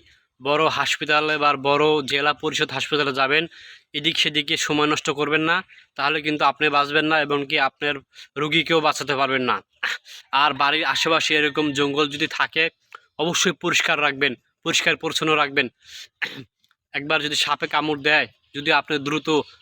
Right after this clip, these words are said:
বড় হাসপাতালে যেতে না পারেন, তাহলে কিন্তু আপনি জীবন শেষ। বর্তমানে বাংলাদেশে সাপের কামড়ে অনেক মানুষ মারা যাচ্ছে, অনেক মানুষ মারা যাচ্ছে। বাড়ির আশেপাশে দেখছেন কত জঙ্গল, এরকম জঙ্গল যদি থাকে, তাহলে অবশ্যই আপনি বিপদে পড়বেন।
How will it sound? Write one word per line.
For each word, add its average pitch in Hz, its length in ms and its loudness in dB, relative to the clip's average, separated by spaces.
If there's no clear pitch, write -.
বড় 143 220 2
হাসপাতালে 151 480 0
যেতে 139 240 0
না 147 140 2
পারেন, 147 320 2
তাহলে 135 280 0
কিন্তু 139 220 -4
আপনি 135 220 -2
জীবন 131 260 -2
শেষ। 131 240 0
বর্তমানে 156 520 2
বাংলাদেশে 156 560 0
সাপের 147 440 0
কামড়ে 151 420 0
অনেক 165 280 2
মানুষ 156 260 2
মারা 151 180 2
যাচ্ছে, 143 360 -2
অনেক 147 240 0
মানুষ 156 220 0
মারা 139 180 2
যাচ্ছে। 135 220 -4
বাড়ির 147 400 0
আশেপাশে 151 460 0
দেখছেন 151 320 -2
কত 147 200 -6
জঙ্গল, 147 360 0
এরকম 160 340 0
জঙ্গল 151 300 0
যদি 151 160 -6
থাকে, 143 320 -2
তাহলে 147 220 -2
অবশ্যই 165 360 4
আপনি 156 200 -2
বিপদে 147 300 0
পড়বেন। 139 300 0